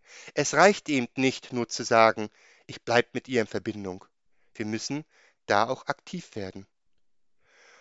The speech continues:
Und man wird nie an den Punkt kommen, an dem alles wie von selbst läuft. Ich denke aber, dass die wenigen Bibelstellen, die ich uns vorgestellt habe, sehr deutlich machen, dass es sich lohnt,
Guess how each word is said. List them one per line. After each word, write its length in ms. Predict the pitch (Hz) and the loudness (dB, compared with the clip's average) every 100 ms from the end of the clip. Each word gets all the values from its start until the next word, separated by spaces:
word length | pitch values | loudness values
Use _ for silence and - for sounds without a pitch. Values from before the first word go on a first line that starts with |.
| - | 0
Und 100 | 165 | 6
man 120 | 185 | 6
wird 120 | 185 | 4
nie 160 | 208 226 | 4 4
an 80 | |
den 160 | 175 135 | 4 0
Punkt 360 | - 160 151 - | 0 -2 -2 -2
kommen, 220 | 160 160 | 0 2
an 100 | 139 | 0
dem 140 | 131 - | -2 0
alles 320 | 151 165 - | 0 0 -2
wie 80 | 135 | -8
von 220 | - 123 | -4 -4
selbst 320 | 117 104 - | -2 -4 -6
läuft. 420 | 139 127 95 - _ _ _ _ _ _ _ _ _ - - - | -6 -6 -10 -20 _ _ _ _ _ _ _ _ _ -20 -20 -12
Ich 140 | - | 2
denke 280 | 180 202 185 | 2 4 6
aber, 180 | 185 165 | 8 8
dass 140 | 156 | 6
die 160 | 160 147 | 0 -2
wenigen 360 | 220 220 170 | -2 -2 -4
Bibelstellen, 600 | 202 196 - - 127 113 | -4 0 0 4 4 4
die 120 | 107 | 0
ich 80 | 120 | -6
uns 160 | 120 - | -8 -2
vorgestellt 580 | 135 139 143 - 143 147 | 2 2 0 -2 -2 0
habe, 180 | 143 | -4
sehr 160 | 143 151 | 2 0
deutlich 480 | 156 160 170 135 - | 4 4 4 -2 -2
machen, 280 | 107 101 98 | -4 -2 -2
dass 160 | 127 | -2
es 100 | 135 | -2
sich 200 | - - | -12 -10
lohnt, 360 | 120 117 135 | -4 -4 -4